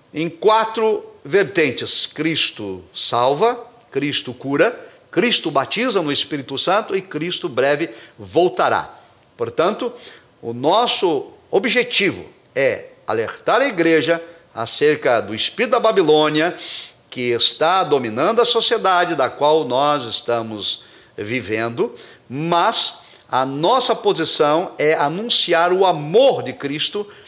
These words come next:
por meio do ensino das doutrinas bíblicas para arrebatar das mãos do inferno aqueles que, pelo Evangelho de Cristo, se arrependerão de seus pecados.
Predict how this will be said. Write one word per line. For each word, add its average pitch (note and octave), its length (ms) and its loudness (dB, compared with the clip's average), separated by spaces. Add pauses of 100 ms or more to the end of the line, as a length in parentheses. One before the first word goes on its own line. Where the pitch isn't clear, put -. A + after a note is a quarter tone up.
(260)
por G#3 180 4
meio F#3 220 4
do F#3+ 100 -4
ensino A3+ 720 2
das C3+ 260 4
doutrinas B2 600 -2
bíblicas A2+ 680 -2 (320)
para E3 240 4
arrebatar E3+ 1300 2 (500)
das B2 320 0
mãos E3 680 0 (300)
do D#3 160 0
inferno E3 520 0 (840)
aqueles E3+ 540 0 (720)
que, C#3 420 2 (160)
pelo A#2 220 0
Evangelho A#2+ 460 2
de - 80 -6
Cristo, D#3+ 560 -4 (300)
se D#3+ 320 -4
arrependerão C3 800 0
de A2+ 120 -8
seus G#2 340 -4
pecados. - 640 -2